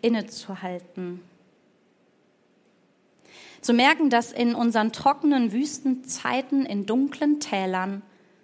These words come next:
immer auch das Gute durchgeblitzt ist. Da ist immer wieder was aufgeblüht und sei es noch so klein. Da haben wir die basalen Dinge, die wir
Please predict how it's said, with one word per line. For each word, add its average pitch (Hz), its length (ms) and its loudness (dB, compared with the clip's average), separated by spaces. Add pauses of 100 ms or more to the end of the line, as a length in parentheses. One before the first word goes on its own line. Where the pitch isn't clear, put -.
(460)
immer 262 340 2
auch 208 340 -4 (360)
das 214 280 -2
Gute 240 320 -4
durchgeblitzt 180 920 -8 (100)
ist. - 340 -20 (1200)
Da 226 100 2
ist 285 240 2
immer 302 360 4
wieder 240 280 2
was 220 200 -2
aufgeblüht 208 680 -4
und 202 140 -6
sei 247 300 0
es - 260 -4
noch 220 260 -2
so - 200 -12
klein. 175 540 -12 (2000)
Da 214 160 2
haben 262 300 4
wir 226 140 2
die 208 100 -2
basalen 220 520 2
Dinge, 233 280 0
die 208 260 -6
wir 233 340 -4